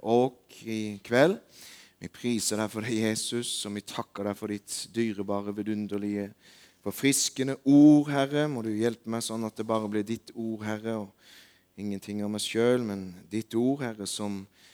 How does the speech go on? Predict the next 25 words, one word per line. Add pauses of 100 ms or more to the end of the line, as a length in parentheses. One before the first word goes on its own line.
(140)
går
inn
i
de
hjertene
som
trenger
det,
Herre,
som
hungrer
etter
det,
Herre, (400)
som
trenger
å
høre
akkurat (680)
dette
av
ditt
ord (100)
i
kveld.